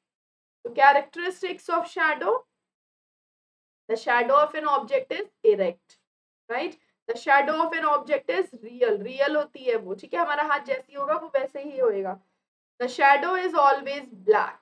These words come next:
Shadow हमेशा black होती है, कोई भी अलग-अलग colors की नहीं होती है। जिन color के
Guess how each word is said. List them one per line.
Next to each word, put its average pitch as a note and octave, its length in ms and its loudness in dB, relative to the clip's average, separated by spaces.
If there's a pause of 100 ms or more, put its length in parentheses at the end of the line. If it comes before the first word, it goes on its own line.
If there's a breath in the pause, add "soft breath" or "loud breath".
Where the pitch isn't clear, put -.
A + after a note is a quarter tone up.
(360)
Shadow B3 300 2
हमेशा B3+ 500 -4
black A#3+ 420 0
होती A#3+ 200 -4
है, A3+ 60 -10
कोई C4 140 -4
भी D4 100 -14
अलग-अलग C#4 480 -4
colors C4 340 -2
की D4+ 100 -16
नहीं C#4 100 -18
होती C4 180 -10
है। D4+ 100 -2
जिन C4+ 180 -14
color C4 220 -4
के - 140 -16